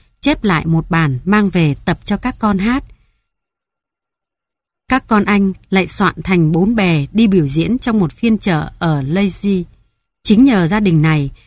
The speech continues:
mà bài hát đi vào quần chúng rộng rãi ở Áo và Đức.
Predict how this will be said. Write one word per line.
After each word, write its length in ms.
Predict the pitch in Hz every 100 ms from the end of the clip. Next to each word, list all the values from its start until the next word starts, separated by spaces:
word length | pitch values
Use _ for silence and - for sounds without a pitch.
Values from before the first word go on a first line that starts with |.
| _
mà 180 | 190 180
bài 180 | 165 160
hát 240 | 196 285 -
đi 200 | 226 240
vào 180 | 196 156
quần 200 | 165 156
chúng 300 | 175 170 233
rộng 220 | 220 151
rãi 300 | 147 151 233 -
ở 260 | 190 160 -
Áo 240 | 156 165 233
và 140 | 180
Đức. 200 | 165 285